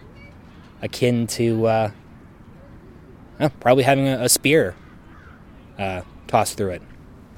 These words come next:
Turnabout is fair play, poetic justice, all of that. So, uh, I guess that's pretty much all I have to, uh,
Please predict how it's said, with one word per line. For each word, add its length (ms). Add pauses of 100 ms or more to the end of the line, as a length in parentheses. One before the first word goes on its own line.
(1500)
Turnabout 380
is 100
fair 180
play, 420 (140)
poetic 300
justice, 640 (640)
all 140
of 80
that. 280 (1300)
So, 400 (680)
uh, 60
I 140
guess 100
that's 140
pretty 140
much 140
all 140
I 80
have 220
to, 280
uh, 220